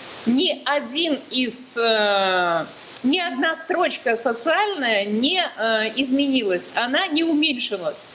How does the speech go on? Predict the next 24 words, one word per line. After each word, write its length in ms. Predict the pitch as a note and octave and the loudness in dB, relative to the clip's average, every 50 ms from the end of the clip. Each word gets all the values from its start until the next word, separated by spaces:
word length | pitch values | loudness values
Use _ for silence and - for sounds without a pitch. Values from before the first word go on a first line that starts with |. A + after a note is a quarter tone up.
| - - - - - - | -18 -18 -18 -14 -6 -4
Она 300 | - C4 C#4+ E4+ F#4 G4 | -2 -2 0 0 0 0
либо 340 | F4+ E4+ F#4+ F#4+ C#4 F4 D#4+ | 0 0 0 0 2 2 0
осталась 500 | F4 F4 - - E4+ E4 E4 D4 - - | 0 -2 -2 -2 -2 0 0 -2 -2 -2
в 40 | - | -2
прежнем 420 | F#4+ F#4+ G#4 G4+ C#4+ D4 C#4 C4 | 0 2 2 0 0 -2 0 0
объеме, 560 | C4 B3+ B3 A#3+ A3+ G#3+ G3 F3 F3 E3 - - - - - - - - | 0 0 2 2 2 2 0 -2 -6 -10 -10 -12 -14 -16 -16 -10 -4 -2
либо 280 | C4+ D#4+ - C#4 C#4+ D4 | 0 0 0 0 -2 -4
в 40 | - | -2
соответствии 600 | - D4 C#4 C#4 C#4 D#4+ E4+ E4+ E4+ - B3+ C4 | 0 0 0 0 0 -2 -2 -2 -2 0 0 0
с 100 | B3+ - | 0 0
темпами 500 | - F4 E4 C#4+ - C#4 B3+ B3+ B3+ C4 | 0 0 0 0 0 -2 0 2 2 0
инфляции 560 | C4 C4 D4+ E4+ F4+ F4+ F4+ - - C4+ A#3 | 0 0 0 0 0 0 -2 -2 0 0 0
просто 400 | A#3 - B3+ B3 C4 - - B3 | 0 0 0 0 0 0 0 0
увеличилась 720 | A3 A#3 B3 B3+ C#4 D4 - - D4 B3+ A#3 A3+ G#3+ G#3 G#3 | 0 0 0 -2 -2 -2 -2 -2 -2 0 2 2 2 0 -2
на, 680 | A3+ A3+ A#3 A3+ A3+ A3 G#3+ - - G3 G3+ G3 G3 | -2 0 0 2 2 2 0 0 0 0 2 2 0
э, 40 | G3 | 0
как 160 | A3 G#3+ G#3+ | -2 -2 0
раз 380 | - B3 B3 B3 B3 - - - | 0 0 0 0 0 -2 -2 -2
вот 240 | A3+ G#3 G#3 G#3 - | 0 0 0 0 0
эти 320 | B3+ - - G#3+ E3+ G3+ | -4 -2 -2 -4 -2 -2
искомые 440 | G#3 - - - C4 B3+ A#3 G#3+ G3+ | -4 -2 0 0 -2 0 2 0 0
там 180 | G3+ G#3 G3+ G3+ | 2 0 -2 -2
пять 240 | G3+ A3+ A3 G#3+ - | 0 -2 -2 -2 0
процентов. 600 | G#3+ G#3+ G#3 - - G3 E3 - - - - | -2 -2 0 0 0 -2 -2 -2 -4 -6 -6